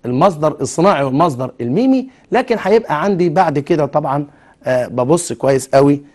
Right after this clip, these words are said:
على، آه، توكيد الفعل بالنون. ده شيء مهم جدا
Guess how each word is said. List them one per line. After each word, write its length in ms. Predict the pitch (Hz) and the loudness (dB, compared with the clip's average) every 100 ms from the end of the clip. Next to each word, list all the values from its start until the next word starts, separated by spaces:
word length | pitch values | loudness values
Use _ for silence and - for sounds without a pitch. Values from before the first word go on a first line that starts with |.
| _ - | _ 0
على، 360 | 117 139 135 131 _ _ _ - | 2 2 0 -4 _ _ _ -4
آه، 580 | 123 123 117 117 113 - _ _ _ _ _ _ _ _ _ _ _ | -2 0 -2 -4 -8 -16 _ _ _ _ _ _ _ _ _ _ _
توكيد 400 | 139 139 226 262 | 0 0 2 2
الفعل 520 | 170 147 208 196 196 - _ | 2 2 2 2 0 -6 _
بالنون. 440 | 135 165 143 120 139 - | 2 4 4 -2 -12 -4
ده 220 | 139 226 | 0 0
شيء 340 | 185 226 220 - _ | 0 2 2 -2 _
مهم 480 | 139 147 165 185 151 - _ _ 107 | 0 4 4 2 0 -8 _ _ -4
جدا 480 | 120 160 135 220 | 0 0 2 0